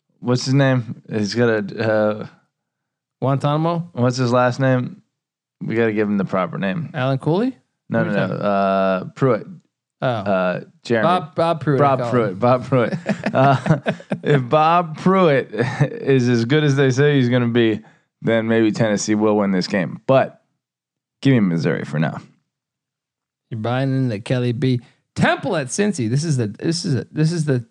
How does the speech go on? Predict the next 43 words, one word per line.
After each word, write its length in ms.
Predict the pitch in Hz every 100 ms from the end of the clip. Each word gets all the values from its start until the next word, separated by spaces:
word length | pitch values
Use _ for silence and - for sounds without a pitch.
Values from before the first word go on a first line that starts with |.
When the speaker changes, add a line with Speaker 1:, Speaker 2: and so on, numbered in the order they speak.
| -
Speaker 2:
you 140 | 151
know, 320 | 127 110 113 - _ _ _ _ _ -
last 320 | 143 196 -
year 60 | 143
Cincy, 380 | - 165 165 123
I 20 |
think, 200 | 139 127
was 120 | 113
undefeated 520 | 139 135 - 160 131
coming 260 | 117 123 123
into 220 | 127 120
Temple. 380 | 113 139 - 131
Speaker 1:
Cincy, 420 | - 285 311 320
I 40 | 226
didn't 180 | 226
realize 320 | 196 196 185 160
went 160 | 165
eleven 460 | 120 127 135 151 170
and 200 | 131 110
fucking 400 | 143 131 143 104
two 240 | - 135
last 340 | 131 90 73 -
year. 160 | - -
Holy 360 | 139 156 165
Speaker 2:
And 60 | 117
Speaker 1:
shit. 300 | 139 131 135
Speaker 2:
one, 180 | 170 -
one 180 | 175 180
of 40 |
their 120 | 170
losses 400 | 151 160 165 131
was 180 | 117 117
at 180 | 135 123
Temple. 400 | 139 135 123 - _ _ _ _ _ _ -
Speaker 1:
Hmm. 360 | - 104 73 - - _ _ _ _ _ _ _ _ -
Hashtag 400 | 113 113 120 107
revenge 440 | 98 98 101 104
game. 260 | 87 76 - - _ _ -
Speaker 2:
That's 180 | 160
why 160 | 175 139
I'm 160 | 147 139
on 120 | 113
Cincy. 440 | 123 131 - 123